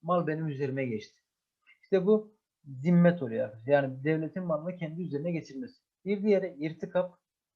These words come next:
İrtikapla rüşvet birbirine karıştırılır genelde. Rüşveti duymuşsunuzdur da irtikapı duyduğunuzu çok zannetmiyorum. Onları da şöyle kısaca açıklayayım.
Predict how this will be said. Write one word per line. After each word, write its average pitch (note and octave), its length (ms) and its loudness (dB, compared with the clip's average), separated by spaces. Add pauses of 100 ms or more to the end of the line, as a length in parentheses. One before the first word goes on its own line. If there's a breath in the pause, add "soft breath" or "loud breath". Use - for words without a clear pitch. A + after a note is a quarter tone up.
(800 soft breath)
İrtikapla G3 560 0
rüşvet G3 380 -2
birbirine E3+ 760 0
karıştırılır F3 600 -2
genelde. E3 600 -2 (440)
Rüşveti F3 340 -4 (120)
duymuşsunuzdur F#3 680 -2
da A#2 200 -4
irtikapı E3+ 840 -2
duyduğunuzu D#3 400 -8
çok D3 240 -10
zannetmiyorum. D#3+ 640 -2 (520)
Onları G3 320 6
da F3 80 2
şöyle F3 240 0
kısaca D#3 300 -6
açıklayayım. C#3+ 500 -6